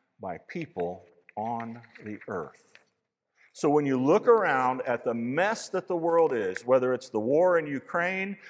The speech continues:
the horrible things that happen in Africa and the Middle East from time to time,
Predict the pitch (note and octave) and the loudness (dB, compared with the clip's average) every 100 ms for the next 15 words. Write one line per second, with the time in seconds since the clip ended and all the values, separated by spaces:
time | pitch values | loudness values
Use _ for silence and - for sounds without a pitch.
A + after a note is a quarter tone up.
0 | - - - D#3+ F#3 E3 D#3 F3 F3 E3+ | -8 -6 -2 0 0 2 0 0 -4 -2
1 | D3 C3 D3+ D3 C#3+ B2+ B2+ D#3 - D#3+ | -4 0 0 0 0 0 0 0 0 -2
2 | E3 E3 C#3 C3+ C3+ A#2+ E3+ F3+ - E3+ | 0 -2 -4 -4 -2 0 -2 -6 -10 -10
3 | F3 E3+ E3+ D#3+ - F3 F3+ F3+ | -4 -4 -4 -8 -4 0 0 -2